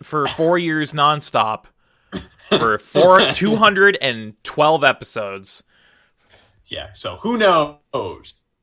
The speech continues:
Speaker 2: Um, who knows? Speaking of Jump, Promised Neverland, which we're huge fans of, uh, uh, the official website, uh, for the television anime adaptation, Kato Shirai's and Posoku Zumuzia's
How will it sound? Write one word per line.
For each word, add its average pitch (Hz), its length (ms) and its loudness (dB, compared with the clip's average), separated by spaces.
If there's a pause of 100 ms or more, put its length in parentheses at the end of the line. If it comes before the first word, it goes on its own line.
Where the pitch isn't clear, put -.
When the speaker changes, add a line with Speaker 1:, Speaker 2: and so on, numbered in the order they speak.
(120)
Speaker 2:
Um, 123 840 -10 (1400)
who 127 240 -6
knows? 110 340 -6 (120)
Speaking 226 400 -4
of 135 120 -4
Jump, 135 400 -6
Promised 185 400 -4
Neverland, 104 800 -6
which 113 180 -12
we're 110 160 -6
huge 147 380 -8
fans 76 320 -14
of, - 300 -20 (480)
uh, 101 140 -8 (200)
uh, 104 200 -6
the 110 180 -8
official 185 300 -4
website, 156 600 -4
uh, 120 360 -4
for - 80 -20
the - 80 -20
television 151 400 -6
anime 123 160 -8
adaptation, 113 760 -10 (380)
Kato 131 240 -8
Shirai's 117 600 -6
and 98 120 -16
Posoku - 320 -12
Zumuzia's 107 760 -10